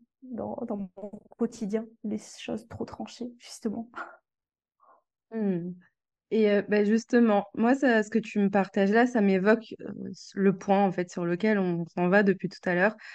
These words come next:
Speaker 1: Hmm.
Speaker 2: cette notion de créativité, parce que, bah, en effet, c'est pas blanc ou noir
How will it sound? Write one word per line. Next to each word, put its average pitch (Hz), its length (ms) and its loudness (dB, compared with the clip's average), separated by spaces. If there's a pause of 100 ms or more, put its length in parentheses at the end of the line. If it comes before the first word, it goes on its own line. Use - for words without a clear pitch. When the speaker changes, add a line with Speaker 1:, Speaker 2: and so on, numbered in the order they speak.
Speaker 1:
Hmm. 233 160 -2
Speaker 2:
cette 202 180 2
notion 202 240 4
de 233 60 2
créativité, 196 720 2
parce 208 220 2
que, 208 100 0
bah, 180 120 2
en 185 100 2
effet, 196 240 4
c'est 190 160 2
pas 202 160 6
blanc 196 400 6
ou 196 80 2
noir 190 340 2